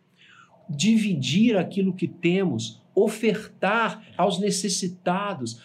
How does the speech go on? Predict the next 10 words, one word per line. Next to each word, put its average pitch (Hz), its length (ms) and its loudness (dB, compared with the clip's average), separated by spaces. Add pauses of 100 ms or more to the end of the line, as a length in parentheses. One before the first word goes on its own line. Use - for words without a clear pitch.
(100)
às 180 240 0
instituições, 208 1200 -2
sim, 269 680 -2 (180)
são 277 480 0
do 226 120 0
leque 220 600 2
da 214 200 4
vontade 240 640 -2
do 196 120 -8
Senhor. 143 520 -4